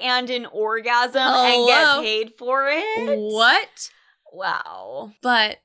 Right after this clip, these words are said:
Speaker 2: I was like, "You know what? I'm not doing either one of those. But you know what I
Speaker 1: Mm-hmm.
Speaker 2: will do?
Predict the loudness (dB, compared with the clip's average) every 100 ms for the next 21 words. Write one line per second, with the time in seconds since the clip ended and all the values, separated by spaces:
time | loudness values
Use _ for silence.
0 | _ -10 -8 -6 -8 -6 -2 0 0 -2
1 | -4 -6 -6 -4 -2 -4 -6 -6 -6 -6
2 | -6 -8 -8 -8 -6 -8 -10 _ -6 -2
3 | 0 0 -2 -4 -4 -6 -6 -6 -6 -8